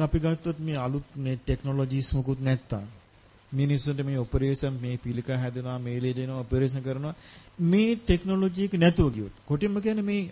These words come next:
විද්‍යාත්මකව අපි භාවිතා කරන මේ සෞඛ්‍ය සංරක්ෂණ වැඩපිළිවෙල නැතුව ගිහිල්ලා අවුරුද්දක් ඉන්න බලන්න. ජනගහනයෙන් භාගයක් මැරිලා යයි ලෝකෙ.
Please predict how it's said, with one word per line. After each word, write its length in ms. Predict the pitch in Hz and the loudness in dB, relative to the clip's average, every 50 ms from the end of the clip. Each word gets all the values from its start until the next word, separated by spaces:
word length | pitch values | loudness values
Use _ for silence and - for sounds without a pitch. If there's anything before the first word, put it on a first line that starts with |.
| - - 143 | -8 -6 -2
විද්‍යාත්මකව 1080 | 131 151 165 160 160 160 190 190 190 190 190 190 - - 185 180 180 180 - 185 180 180 180 180 | 0 0 0 -2 -2 -4 -2 0 0 0 -2 -2 -4 -6 -6 -6 -4 -2 -2 -2 0 -2 -2 -4
අපි 220 | - 143 - 170 | -4 -6 -6 -4
භාවිතා 540 | 151 147 143 143 147 147 147 - 160 151 147 147 | -4 -4 -4 -2 -2 -4 -4 -4 -4 -4 -4 -4
කරන 320 | - 156 147 147 147 151 156 165 - - - - 175 - - - - - | -6 -6 -6 -6 -6 -6 -6 -8 -10 -14 -20 -20 -20 -20 -20 -20 -20 -14
මේ 260 | - 143 139 143 147 139 131 - | -8 -2 0 0 0 0 -2 -4
සෞඛ්‍ය 500 | - - - 135 143 139 - - - 165 | -4 -4 -2 0 2 0 0 0 -2 -2
සංරක්ෂණ 760 | 151 - 131 131 135 127 - 143 147 - - - - 156 151 147 | 0 0 0 -2 -4 -6 -4 -4 -4 -4 -6 -8 -6 -4 -4 -2
වැඩපිළිවෙල 560 | 139 127 127 135 - - 160 156 160 170 156 | -2 -2 -2 -2 2 4 4 4 6 4 4
නැතුව 340 | 143 139 139 131 - 185 208 214 | 4 4 4 6 8 8 8 10
ගිහිල්ලා 540 | 185 202 208 190 170 147 135 135 156 214 294 - - - - - - | 8 8 6 6 4 4 2 0 0 -2 -2 -6 -14 -20 -20 -18 -8
අවුරුද්දක් 560 | - 135 143 151 156 170 151 147 156 151 - | 0 2 2 4 2 2 -2 -2 -4 -4 -4
ඉන්න 180 | - 151 151 151 | -8 -8 -8 -6
බලන්න. 300 | 147 143 143 151 156 165 170 - - - - - - _ - - - - - - - - - - - - - - - | -6 -6 -6 -6 -8 -12 -14 -20 -20 -20 -20 -20 -20 _ -20 -20 -20 -20 -20 -20 -20 -20 -20 -20 -20 -20 -20 -12 -4
ජනගහනයෙන් 680 | 120 127 127 147 151 139 139 135 147 160 175 160 131 | -2 0 2 2 4 4 4 4 4 4 2 0 4
භාගයක් 380 | 117 123 135 156 185 185 170 143 | 6 8 8 8 8 8 6 4
මැරිලා 340 | 139 127 120 113 107 101 101 | 2 -4 -4 -4 -4 -6 -6
යයි 100 | 104 104 | -6 -6
ලෝකෙ. 260 | 110 107 101 - 127 | -6 -6 -8 -10 -14